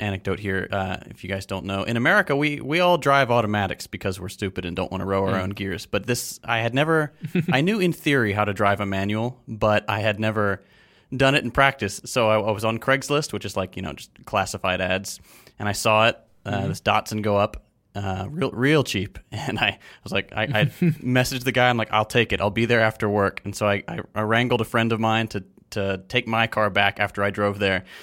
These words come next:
Speaker 1: And I drove this thing back.
Speaker 2: Mm.
Speaker 1: No idea how to properly drive a manual. And, and anyway, long story short, it also needed to, uh,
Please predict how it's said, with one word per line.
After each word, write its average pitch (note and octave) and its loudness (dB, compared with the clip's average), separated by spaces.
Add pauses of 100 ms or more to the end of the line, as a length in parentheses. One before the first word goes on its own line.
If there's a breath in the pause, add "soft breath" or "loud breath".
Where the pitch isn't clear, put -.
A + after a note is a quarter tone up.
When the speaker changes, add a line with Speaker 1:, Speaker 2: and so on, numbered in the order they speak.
(160 loud breath)
Speaker 1:
And A2+ -2
I A2+ 2
drove B2+ 2
this B2+ 0
thing A2+ -2
back. G2 2
Speaker 2:
Mm. A2 -10
Speaker 1:
No C#3+ 2
idea A#2 2
how G#2+ 0
to G2+ -2
properly G2 -2
drive F#2 0
a E2 -10
manual. F2+ -6
And, G2 -10
and - -10 (360 loud breath)
anyway, A#2 4
long C#3 4
story B2 2
short, G#2 0
it A2 -2
also G#2+ 2
needed F#2+ -4
to, F2 -6 (160)
uh, G#2 -4